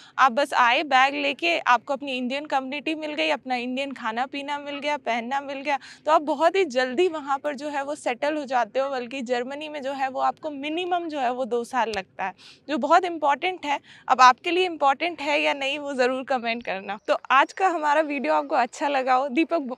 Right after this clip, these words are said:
अभी, अभी बहुत ज़्यादा यूएस जाने लगा है, तो हमने सोचा कि हम आप लोगों को रिपोर्ट बताएं कि कहाँ पर क्या अच्छा है।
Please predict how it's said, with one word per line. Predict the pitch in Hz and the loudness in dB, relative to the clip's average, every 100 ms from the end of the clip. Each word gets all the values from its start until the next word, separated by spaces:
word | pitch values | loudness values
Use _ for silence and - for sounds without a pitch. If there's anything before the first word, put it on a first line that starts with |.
| - | 0
अभी, | 247 302 | 0 0
अभी | 277 247 294 | -2 -2 -2
बहुत | 262 262 285 | -2 -2 -2
ज़्यादा | 269 277 | 0 -2
यूएस | 254 254 302 | -2 0 0
जाने | 254 247 247 | 2 0 0
लगा | 262 233 240 | -2 0 0
है, | 254 254 | 0 -2
तो | 247 | -2
हमने | 269 254 349 | -4 -4 -4
सोचा | 339 285 285 | -4 -4 -2
कि | 269 285 | -4 -4
हम | 269 294 | -6 -4
आप | 269 247 247 | -2 -4 -4
लोगों | 240 247 269 | -4 -2 -2
को | 254 262 254 247 240 - - | -2 -2 0 -2 -6 -14 -6
रिपोर्ट | 269 240 277 285 277 | -4 -4 0 0 2
बताएं | 254 254 240 240 | -2 0 -2 -2
कि | 262 | -6
कहाँ | 262 254 240 240 | -6 -4 -2 -2
पर | 240 254 | -2 -4
क्या | 240 262 233 | -2 2 2
अच्छा | 226 - 262 | 2 -4 0
है। | 226 247 | 0 0